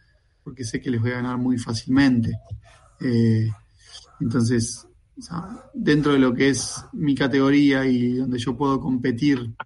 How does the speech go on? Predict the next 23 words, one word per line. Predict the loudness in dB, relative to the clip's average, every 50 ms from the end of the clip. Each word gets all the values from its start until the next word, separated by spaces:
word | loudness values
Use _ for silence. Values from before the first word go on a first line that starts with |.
| -18 _ _ _ _ _ _
de | 0 2
igual | 4 4 4 4 4
a | 4
igual, | 4 4 4 4 4 4 4 2 0 -4 -8 _ _ _ _ _ _
eh, | -6 -4 -4 -2 -4 -4 -4 -4 -4 -4 -6 -10 -12 _ _ _ _ _ _ _ _ _ -20 -20 -20 _ _ _ _ -20 -20 _ _ _ _ _
y, | -6 -4 -2 -2 -2 -2 -4 -6 -10 -12 -14 -14 _
y | -8 -8 -6
puedo | -2 0 2 4 4
lograr, | 4 4 4 4 2 2 0 0 -2 -6 -8 -8 -12 -14 -16 -6
puedo | -2 0 0 2
lograr, | 2 2 2 2 2 0 0 -2 -6 -10 -14 -18 -18 -12 -8
eh, | -8 -6 -6 -6 -8 -8 -10 -12 -16 -20 _ _ _ _ _ -20 _ _ _ _ -8
ganar | -4 -2 -2 0 4 4 4 6 6 4 4 4
o | 2 2 2 2 2 2
competir | 2 2 4 4 2 4 4 4 4 4 4 4 4
y | 4 4 2 2 -2 -4 -4
tener | -4 0 2 4 4 4
un | 4 4 4
buen, | 4 4 2 2 0 -2 -6 -10 -18 -20 -20 -20 -20 -20 _ _ _
un, | -2 -2 -2 -2 -4 -8 -14 -14 _
un | -2 0
buen | 2 2 2 2 2
puesto, | 2 2 2 2 0 -2 -4 -4 -4 -8